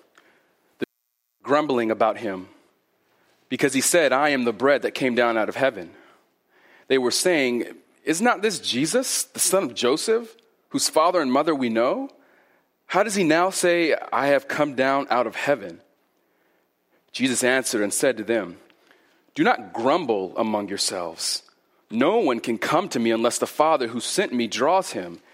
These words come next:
and I will raise him up on the last day. It is written in the prophets, 'And they shall be all, and they shall all be taught of God.'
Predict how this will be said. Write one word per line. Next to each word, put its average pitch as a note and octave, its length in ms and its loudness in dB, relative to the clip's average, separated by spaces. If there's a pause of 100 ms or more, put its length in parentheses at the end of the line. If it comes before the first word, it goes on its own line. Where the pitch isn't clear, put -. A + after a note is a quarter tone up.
(220)
and A2+ 120 -2
I D3 280 2
will A2 180 -2
raise B2+ 260 2
him B2 140 0
up A#2+ 220 2
on A2 80 0
the G#2+ 60 0
last G#2+ 340 0
day. F#2+ 320 -2 (920)
It D3 140 2
is B2+ 140 0
written D3+ 200 2
in C3 100 4
the B2 40 2
prophets, D#3 600 0
'And B2 120 2
they D3 140 4
shall C#3+ 220 2
be A#2+ 160 0
all, D#3 520 2 (200)
and B2+ 120 2
they C#3 60 4
shall C#3 200 0
all D#3 260 2
be D3+ 160 0
taught - 420 -2
of G#2+ 140 -10
God.' G#2+ 420 -2